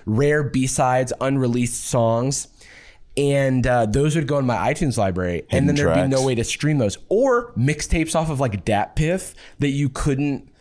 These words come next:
Speaker 1: that weren't on streaming websites. So that still is a problem to this day. And, uh,
Speaker 2: Which, showing your friends when you are the one that cracked the code, that feels like national treasure. Like
Speaker 1: It
Speaker 2: the Da Vinci Code of getting access to, like, a hidden track
Speaker 1: And I
Speaker 2: on
Speaker 1: had
Speaker 2: a Gorillaz
Speaker 1: everything.
Speaker 2: album.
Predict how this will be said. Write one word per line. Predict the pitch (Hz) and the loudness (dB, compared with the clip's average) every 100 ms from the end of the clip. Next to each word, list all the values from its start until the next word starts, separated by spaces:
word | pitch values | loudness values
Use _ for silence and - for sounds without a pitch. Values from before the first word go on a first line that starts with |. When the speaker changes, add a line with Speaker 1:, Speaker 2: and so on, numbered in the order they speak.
| _ | _
Speaker 1:
that | 147 127 | -2 -2
weren't | 113 139 | 0 0
on | 135 | -2
streaming | 123 - 202 123 | -2 0 0 0
websites. | 87 - 95 | -2 -4 -6
So | - 135 | -4 0
that | 151 151 | 0 -2
still | - 170 190 | -4 0 2
is | 131 | 0
a | 107 | 0
problem | 101 87 92 | -2 -2 -2
to | |
this | 104 98 | -4 -2
day. | 123 127 - - - - - - | 0 -2 -4 -18 -20 -20 -20 -4
And, | 131 131 127 | 0 2 2
uh, | 123 123 117 104 - _ _ _ _ _ _ - | 2 4 2 0 -6 _ _ _ _ _ _ -8
Speaker 2:
Which, | - 127 - - | 0 0 0 -6
showing | - 160 160 143 | -2 2 4 6
your | 123 101 | 4 2
friends | 110 101 82 76 | 2 2 2 -2
when | 82 76 73 | -2 -2 0
you | 80 80 | 0 0
are | 80 | 0
the | |
one | 78 78 78 | -2 -2 -2
that | 71 - | -4 -6
cracked | - 78 65 | -2 -2 -2
the | 78 | -6
code, | - 76 80 98 - - - - | -4 -4 -4 -6 -12 -20 -20 -4
that | 104 107 98 | 2 4 2
feels | 107 85 | -2 0
like | 82 | 0
national | 82 78 - 71 | 0 -2 -4 -6
treasure. | 67 76 69 - - - - - - - - | -4 -6 -6 -10 -16 -18 -18 -16 -16 -18 -8
Like | - 110 | -2 0
Speaker 1:
It | 92 | 0
Speaker 2:
the | 113 | 0
Da | 127 | 2
Vinci | 87 107 110 - 101 | 2 2 0 -2 0
Code | 110 95 | 2 2
of | 90 | 0
getting | 76 92 90 | -2 -2 -2
access | 85 92 80 | -2 -4 -4
to, | - | -2
like, | 80 76 | -2 -2
a | 78 | -2
hidden | 85 95 92 | 0 0 0
track | 92 95 87 | 2 2 4
Speaker 1:
And | 85 - | 2 2
I | - | 2
Speaker 2:
on | - | 2
Speaker 1:
had | - | 2
Speaker 2:
a | |
Gorillaz | 165 95 95 87 | 0 0 0 0
Speaker 1:
everything. | |
Speaker 2:
album. | 80 107 131 | 0 0 0